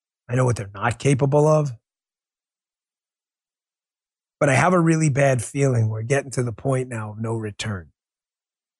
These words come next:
We're getting to the point of no return where the F B I and the government has become so accustomed to lying to us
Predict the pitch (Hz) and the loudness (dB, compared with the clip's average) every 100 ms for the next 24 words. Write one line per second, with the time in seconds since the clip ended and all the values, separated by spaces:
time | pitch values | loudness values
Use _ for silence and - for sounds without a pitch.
0 | _ _ _ _ _ 147 135 123 180 180 | _ _ _ _ _ 0 2 4 4 4
1 | 165 143 - 156 143 131 135 120 113 131 | 2 2 2 4 4 4 4 2 2 2
2 | 131 120 113 110 120 143 - 139 127 120 | 4 4 0 -6 -4 -2 0 2 4 4
3 | 120 117 113 120 123 113 110 127 123 117 | 2 2 0 -4 -4 -2 0 2 2 2
4 | 110 110 120 - 117 110 - 135 143 - | 0 -4 -4 -2 0 2 2 4 2 2
5 | 135 131 - 117 92 - _ _ _ _ | 2 2 2 -4 -8 -14 _ _ _ _
6 | - 127 120 139 151 143 143 110 127 98 | -6 -2 2 2 4 4 2 0 -4 -6
7 | 87 - | -10 -18